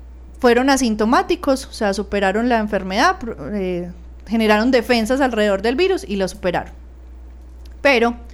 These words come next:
un diez por ciento de esos gatos, de ese cien por ciento que tuvieron el contacto, pueden generar la enfermedad. Inicialmente puede ser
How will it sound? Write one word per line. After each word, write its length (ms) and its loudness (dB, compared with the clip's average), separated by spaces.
un 200 2
diez 220 4
por 180 0
ciento 500 0
de 280 2
esos 220 2
gatos, 500 0
de 140 -8
ese 140 -2
cien 220 0
por 180 -2
ciento 300 -4
que 100 -6
tuvieron 240 -4
el 140 -4
contacto, 540 -2
pueden 260 4
generar 340 0
la 100 0
enfermedad. 600 -4
Inicialmente 640 2
puede 300 2
ser 300 2